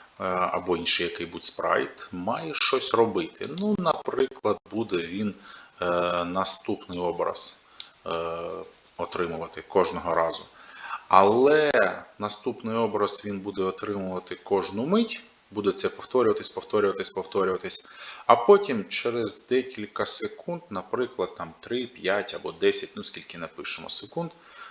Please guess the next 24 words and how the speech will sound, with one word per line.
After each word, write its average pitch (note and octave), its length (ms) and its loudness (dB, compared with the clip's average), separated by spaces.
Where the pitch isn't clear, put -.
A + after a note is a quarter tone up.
буде C#3 260 -4
щось - 580 4
відбуватися. G2 720 0
Наприклад, A#2 840 -2
він G2+ 500 -4
буде, B2+ 540 0
е, F#2+ 240 4
змінювати F#2 960 -2
свою F#2 380 -2
позицію G#2+ 720 -2
на F2+ 120 -6
якусь G2+ 440 0
там E2+ 260 -4
випадкову. G#2 760 2
І A2+ 100 -6
це - 280 2
має A2+ 340 2
відбуватися A#2 680 2
кожні A2 460 -4
п'ять G2+ 320 2
секунд. - 500 2
І G2 140 -8
оцей F#2 600 0
от E2+ 300 -10